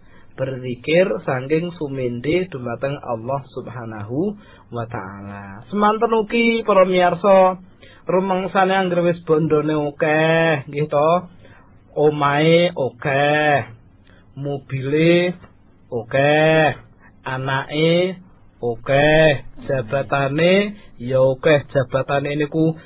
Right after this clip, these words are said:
ya dadi R T, ya dadi ketua Karang Taruna, ya dadi ketua koperasi,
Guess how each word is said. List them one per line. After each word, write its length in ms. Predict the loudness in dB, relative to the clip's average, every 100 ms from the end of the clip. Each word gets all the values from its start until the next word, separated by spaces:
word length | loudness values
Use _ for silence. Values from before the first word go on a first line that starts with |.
| -20
ya 240 | -8 -2 -2
dadi 480 | -2 -4 -4 -8 -4
R 480 | -2 -2 -4 -8
T, 80 | 0 2 4 2 -2 -12 -20 _
ya 240 | -8 -2 -2 -2
dadi 960 | -2 -2 -2 -4 -4 -2 -2 -4 -6 -10 _ -20 _ -4
ketua 560 | -4 -2 -2 2 4 4 2 0 -6 -12 _ _ _ -4
Karang 400 | 0 0 0 0
Taruna, 1040 | 0 0 0 -2 0 2 2 2 -2 -10 -18 _
ya 240 | -4 -2 -2 0
dadi 320 | 0 0 -2
ketua 560 | -2 -2 0 2 2
koperasi, 1300 | 2 0 0 0 2 2 0 -2 -2 0 0 -2 -4